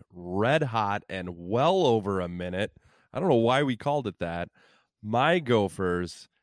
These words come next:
had a, maybe the greatest win in history. Tons of hype around that game. They laid some fucking pipe on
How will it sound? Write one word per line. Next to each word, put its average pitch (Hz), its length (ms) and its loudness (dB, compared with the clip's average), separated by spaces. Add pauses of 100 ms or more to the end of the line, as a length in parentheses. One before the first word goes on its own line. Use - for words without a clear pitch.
(160)
had 101 400 -2 (120)
a, 87 640 -8 (400)
maybe 139 240 2
the 117 120 2
greatest 104 540 0
win 95 260 0
in 90 120 -2
history. 87 640 -6
Tons 120 340 0
of 117 120 0
hype 101 300 -2
around 90 300 0
that 87 220 -8
game. 85 380 -6 (400)
They 170 380 2 (140)
laid 110 380 0
some 82 280 -6 (200)
fucking 143 500 -2
pipe 95 420 -4 (540)
on 139 380 4